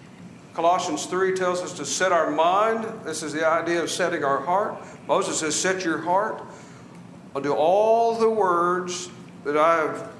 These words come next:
told you since I've been," we've been in the plains of Moab.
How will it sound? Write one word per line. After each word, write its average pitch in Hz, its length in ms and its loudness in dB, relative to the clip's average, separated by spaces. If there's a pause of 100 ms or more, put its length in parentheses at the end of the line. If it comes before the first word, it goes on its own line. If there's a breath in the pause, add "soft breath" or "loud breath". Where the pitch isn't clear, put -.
told 220 400 0
you 208 440 -2
since 151 260 -4
I've 147 280 -2
been," 180 240 -6
we've 151 180 -4
been 185 160 0
in 190 280 -2
the 139 400 0 (440 loud breath)
plains 196 300 4
of 196 100 0
Moab. 156 580 0